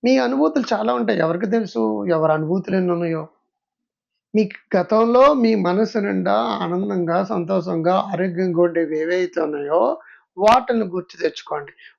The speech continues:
ఒక యాంగ్జైటీ, టెన్షన్ సంబంధించిన ట్రిగ్గర్ వచ్చిన వెంటనే మీరు సాధించిన, ఘనకారం సాధించిన, అనుభూతి పొందిన, ఆనందం పొందిన, సంతోషపడిన, ఆరోగ్యంగా ఫీల్ అయినా, హ్యాపీగా ఫీల్ అయినా, గర్వంగా ఫీల్ అయినా,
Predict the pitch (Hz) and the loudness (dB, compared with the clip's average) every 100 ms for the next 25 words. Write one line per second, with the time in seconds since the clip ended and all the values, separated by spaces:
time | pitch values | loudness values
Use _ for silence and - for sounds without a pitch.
0 | - 160 170 - - 180 233 240 233 202 | -8 -4 -4 -2 -4 0 2 2 0 -2
1 | 190 190 180 180 185 180 175 170 170 175 | -4 -2 -2 -2 -4 -2 0 0 -2 -2
2 | 170 180 170 170 156 147 143 165 147 147 | -2 2 2 0 -4 -4 -4 -4 -4 -6
3 | 151 151 - - _ 185 226 240 - 180 | -8 -10 -12 -20 _ 2 4 2 2 0
4 | 185 220 214 214 214 208 180 175 202 202 | 2 0 0 0 -2 0 -2 2 2 2
5 | 185 190 180 185 190 190 165 165 196 190 | 0 0 0 -4 -4 -2 -2 -2 -4 -2
6 | 180 175 185 165 156 175 185 180 175 180 | -2 -2 -2 -2 -2 -2 -4 -4 -6 -6
7 | 175 165 156 180 - 190 165 175 - - | -8 -12 -6 -6 -2 -2 0 -2 -2 -4
8 | 175 180 180 170 175 175 185 - - _ | -2 0 -2 -2 0 0 0 -8 -20 _
9 | 160 165 208 180 190 185 180 180 180 165 | -4 -2 -2 -2 -2 0 0 2 0 0
10 | 156 160 185 190 175 175 175 175 | 0 2 2 2 2 2 2 0